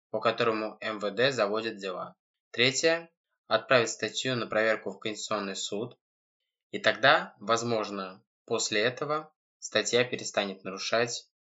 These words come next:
права человека. Ну и результаты опроса. В ходе работы был проведён опрос людей разного возраста,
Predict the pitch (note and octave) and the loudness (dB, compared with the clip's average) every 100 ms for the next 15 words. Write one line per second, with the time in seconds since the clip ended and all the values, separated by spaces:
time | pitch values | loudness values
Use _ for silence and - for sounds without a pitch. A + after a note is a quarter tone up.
0 | _ - G2 F#2+ G2+ - F#2+ F2+ F#2 - | _ -2 0 2 0 -2 -4 -6 -10 -14
1 | - _ _ _ _ _ _ - C#3 D3+ | -20 _ _ _ _ _ _ -8 -2 0
2 | B2 A2 G2 _ - G2+ A2 - A#2 - | 2 0 -4 _ -16 -10 -10 0 2 4
3 | G#2 - A2 - G#2 F2+ _ _ _ _ | 0 4 2 2 -2 -6 _ _ _ _
4 | - - C#3 C3 B2 C3 D#3+ D#3+ A#2 G2 | -4 0 2 6 4 6 2 4 0 0
5 | F#2 _ _ G2+ C3+ C#3+ A#2+ G#2+ B2 B2+ | -6 _ _ -2 -2 2 0 2 2 2
6 | A#2+ A#2+ A#2+ A2 G2+ A#2+ C3+ C3+ - A2+ | 2 0 0 -4 -2 0 0 -2 -2 4
7 | A2+ A#2+ A#2 A#2 G#2+ G2 F2+ - - F2+ | 4 4 0 0 -2 -4 -8 -14 -18 -20